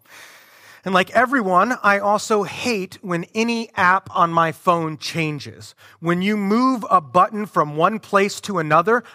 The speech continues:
I just don't like it. Keep everything the way it is. In fact, if we could all go back to, like, iPhone fours,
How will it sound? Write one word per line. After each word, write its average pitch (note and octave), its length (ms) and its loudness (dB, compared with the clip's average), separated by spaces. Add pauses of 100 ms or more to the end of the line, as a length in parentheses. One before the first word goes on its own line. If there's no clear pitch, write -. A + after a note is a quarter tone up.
I F3 80 2
just E3+ 320 -6
don't F#3 220 0
like D#3+ 260 0
it. G#2+ 160 -12
Keep D#3+ 200 -6
everything F#3+ 400 0
the F#3+ 80 -4
way F3+ 200 2
it E3 80 0
is. A2+ 340 -4 (380)
In C3+ 80 -10
fact, D3 320 2
if - 100 -12
we E3+ 80 -2
could D3+ 100 -2
all D3+ 160 2
go E3 140 -2
back E3 300 0
to, F3 80 -10
like, E3 440 -2
iPhone F3 300 -4
fours, E3+ 560 -2